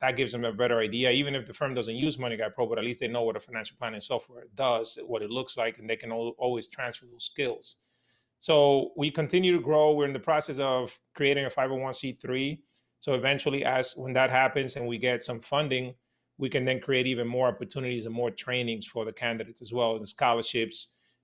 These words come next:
And nafa as well, National Association of Personal Financial Advisors, has been excellent with their support, and they're offering a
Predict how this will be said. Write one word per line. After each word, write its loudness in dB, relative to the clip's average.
And 0
nafa 4
as 0
well, 4
National -4
Association -4
of -8
Personal -6
Financial -6
Advisors, -2
has 0
been -6
excellent -4
with -6
their -2
support, -4
and -2
they're 4
offering 0
a -6